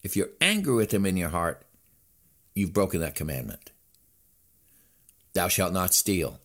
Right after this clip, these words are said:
Even if you haven't physically stolen something, if you've coveted and wished you had it, and were jealous of your brother or your sister because of something they had, you're breaking that law, coveting, stealing.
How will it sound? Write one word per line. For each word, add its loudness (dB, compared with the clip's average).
Even 2
if 0
you 2
haven't -2
physically 0
stolen 2
something, -6
if -4
you've -2
coveted -2
and -4
wished 2
you 0
had 0
it, -6
and 0
were 0
jealous 2
of 0
your 0
brother -2
or -2
your -4
sister -2
because -4
of -4
something -4
they -6
had, -8
you're -2
breaking 0
that 0
law, -2
coveting, -2
stealing. -2